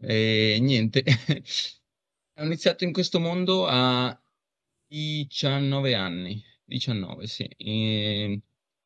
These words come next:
il mio primo set, che è stata una pubblicità nella quale mio padre, ovviamente anche lui macchinista, mi ha preso e mi ha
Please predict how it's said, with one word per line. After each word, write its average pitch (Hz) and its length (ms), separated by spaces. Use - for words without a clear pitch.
il 135 60
mio 139 100
primo 160 240
set, 151 320
che - 120
è 117 40
stata 117 400
una 113 320
pubblicità 107 800
nella 101 220
quale 98 200
mio 104 200
padre, 92 380
ovviamente 98 460
anche 92 220
lui 98 340
macchinista, 110 800
mi - 840
ha 127 60
preso 101 420
e 101 80
mi 101 120
ha 98 340